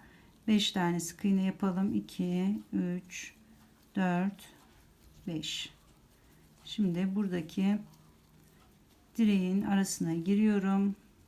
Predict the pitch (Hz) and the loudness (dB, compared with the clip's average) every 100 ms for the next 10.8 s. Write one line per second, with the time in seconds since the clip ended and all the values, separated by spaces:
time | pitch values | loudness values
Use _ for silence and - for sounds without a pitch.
0 | - 220 208 160 175 160 202 - 196 196 | -4 0 2 0 -4 -6 -6 -2 2 2
1 | 196 - 202 196 196 196 214 202 - 185 | 0 -2 -2 0 0 -2 -6 -10 -4 -2
2 | 180 190 226 - - 185 180 180 - - | 0 -2 -4 -6 -6 -4 -4 -8 -14 -16
3 | - _ _ - - - _ - 185 175 | -18 _ _ -20 -20 -20 _ 0 2 2
4 | 180 196 - - - - - - - 185 | -2 -4 -10 -20 -20 -20 -20 -18 -4 -2
5 | 180 190 - - - - - - - - | -2 -4 -4 -6 -10 -20 -20 -20 -20 -20
6 | _ _ - 190 170 156 - 180 190 214 | _ _ -4 0 0 -4 -6 0 2 2
7 | 214 - - - - 214 196 240 - 208 | 0 -6 -20 -14 -2 0 2 0 2 4
8 | 190 170 196 - 202 180 175 175 - 180 | 4 0 -6 -2 -2 0 -2 -2 -4 -4
9 | 165 - 175 165 185 175 156 151 - - | -4 -2 -2 -2 -2 -2 -2 -2 -2 -4
10 | 208 220 214 214 - 214 214 214 | 0 2 2 -2 0 2 4 2